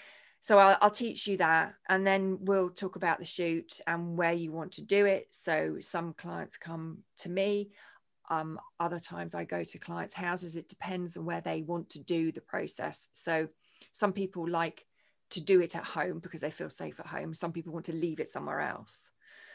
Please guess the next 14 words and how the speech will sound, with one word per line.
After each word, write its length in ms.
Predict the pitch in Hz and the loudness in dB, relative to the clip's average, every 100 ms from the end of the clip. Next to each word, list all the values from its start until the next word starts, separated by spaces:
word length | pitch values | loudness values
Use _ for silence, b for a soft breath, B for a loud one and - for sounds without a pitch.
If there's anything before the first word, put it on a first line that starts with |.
| B B _ | B B _
And, 260 | 190 185 185 | 6 6 4
and 240 | 208 202 202 | 6 6 4
the 60 | |
process, 500 | 202 220 214 190 - - | 2 2 2 -2 -6 -8
the 160 | 185 185 | -4 -2
sh-, 120 | - | -4
the 100 | 226 | -2
photo 300 | 226 226 196 | 0 2 0
shoot 300 | 165 160 - | -4 -4 0
basically 640 | 165 170 - 165 156 156 - | 0 0 -4 -4 -2 -4 -4
i-, 320 | 165 165 165 - | -2 0 -2 -4
is 440 | 175 175 170 - - | -4 -2 -4 -10 -8
me 160 | 185 185 | -2 -2
photographing 880 | 175 175 170 - 180 175 185 165 | -2 -6 -6 -6 -6 -6 -6 -6